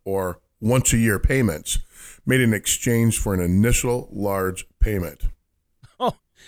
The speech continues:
Speaker 2: so you're going back to the Roman Empire, Hurstel. Uh, you fired up the Wayback Machine for that one.
Speaker 1: <laughs> Well, we're talking history, right, Tony? So why not go back a little ways? <laughs>
Speaker 2: Yeah.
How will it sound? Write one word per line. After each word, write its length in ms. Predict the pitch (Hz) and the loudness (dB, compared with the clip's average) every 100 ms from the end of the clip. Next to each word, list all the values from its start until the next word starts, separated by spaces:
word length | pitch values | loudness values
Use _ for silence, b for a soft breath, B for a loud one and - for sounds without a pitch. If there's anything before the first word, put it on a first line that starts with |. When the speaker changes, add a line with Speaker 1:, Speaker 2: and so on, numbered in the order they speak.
| B | B
Speaker 2:
so 280 | - 170 156 | -2 -2 -2
you're 240 | 160 196 | -2 -2
going 480 | 196 226 202 170 135 | -2 -2 -2 -6 -8
back 400 | 170 175 185 - | -6 -2 -2 -4
to 80 | 165 | -4
the 140 | 143 | -4
Roman 400 | 139 151 156 135 | -2 -4 -4 -2
Empire, 640 | 131 139 127 117 90 90 | -2 -2 0 0 -2 -6
Hurstel. 560 | 120 107 - - 151 123 _ _ - | -6 -4 -4 -4 -4 -6 _ _ -10
Uh, 340 | 123 123 120 92 | -6 -4 -4 -6
you 200 | 135 139 | -8 -6
fired 360 | - 160 165 | -4 -2 0
up 100 | 151 - | -2 -6
the 100 | 131 | -6
Wayback 540 | 131 139 127 110 - | -2 0 0 -2 -6
Machine 380 | 113 - 117 104 | -10 -10 -8 -10
for 160 | 98 101 | -10 -8
that 280 | 110 110 92 | -6 -6 -10
one. 200 | 85 87 | -20 -20
Speaker 1:
<laughs> 60 | _ _ _ - - - - - 147 156 - B - | _ _ _ -2 -2 0 -2 -2 -4 -4 -4 B -2
Well, 200 | 143 117 | 0 0
we're 180 | 139 139 | 0 2
talking 360 | - 143 131 120 | 4 2 4 2
history, 380 | 151 156 117 95 | 4 2 0 0
right, 260 | 104 113 | 0 2
Tony? 200 | 127 135 | 2 2
So 160 | 127 107 | 2 2
why 140 | 113 | 2
not 160 | 123 120 | 0 2
go 140 | 120 | 2
back 280 | 107 113 120 | 2 0 0
a 40 | |
little 180 | 98 90 | -2 -2
ways? 380 | 85 78 - - | -2 -6 -6 -6
<laughs> 40 | - | -2
Speaker 2:
Yeah. 440 | 151 175 165 | -2 0 -2